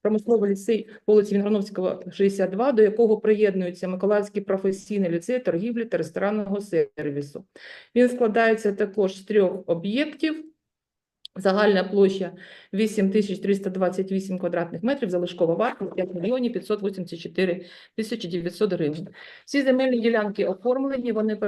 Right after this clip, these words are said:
перебувають у державній власності на праві постійного використовування. Що хочу ще додати, що більшість об'єктів перебуває в задовільному стані,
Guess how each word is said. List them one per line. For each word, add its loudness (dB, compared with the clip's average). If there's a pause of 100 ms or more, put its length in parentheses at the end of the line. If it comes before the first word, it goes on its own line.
(300)
перебувають -2
у -4
державній -2
власності -4
на -10
праві 0
постійного -2
використовування. -4 (1040)
Що -2
хочу -2
ще -2
додати, 2 (340)
що -4
більшість 0
об'єктів 2
перебуває 2
в -4
задовільному 0
стані, 0